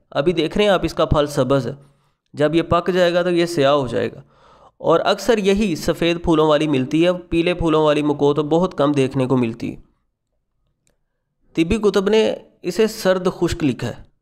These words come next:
लेकिन इसकी प्रॉपर्टीज़, इसके ख़वास जब हम देखते हैं तो इसे सर्द खुश्क मानना काफ़ी ज़्यादा मुश्किल है। खैर, मैं अपने फ़हम के मुताबिक इसे गर्म खुश्क ही मानता हूँ, क्योंकि ये मुहल्ले औराम है, हर तरह के वर्मों को तहलील करती है।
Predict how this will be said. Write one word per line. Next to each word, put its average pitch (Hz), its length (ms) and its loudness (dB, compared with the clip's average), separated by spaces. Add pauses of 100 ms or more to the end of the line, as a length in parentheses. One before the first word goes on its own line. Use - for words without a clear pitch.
(480)
लेकिन 160 220 0
इसकी 185 200 -2
प्रॉपर्टीज़, 165 680 0
इसके 165 260 -2
ख़वास 143 480 0
जब 165 180 2
हम 147 200 0
देखते 131 360 -2
हैं 139 220 0
तो - 100 -4
इसे 165 220 -2
सर्द 190 360 -4
खुश्क 151 280 -6
मानना 143 400 0
काफ़ी 156 280 -2
ज़्यादा 147 260 2
मुश्किल 147 380 -2
है। 127 100 -2 (600)
खैर, 196 280 2
मैं 180 260 4
अपने 180 260 0
फ़हम 175 300 0
के 170 120 0
मुताबिक 151 480 2
इसे 175 260 0 (120)
गर्म 160 320 2
खुश्क - 320 -2
ही 165 180 2
मानता 120 360 -2
हूँ, - 80 -14 (840)
क्योंकि 180 220 2
ये 208 160 4
मुहल्ले 156 540 2
औराम 135 580 2
है, 165 60 -2 (720)
हर 214 200 2 (180)
तरह 247 240 4
के 220 140 2
वर्मों 185 300 2
को 180 140 0
तहलील 139 420 0
करती 113 320 -4
है। 87 120 -16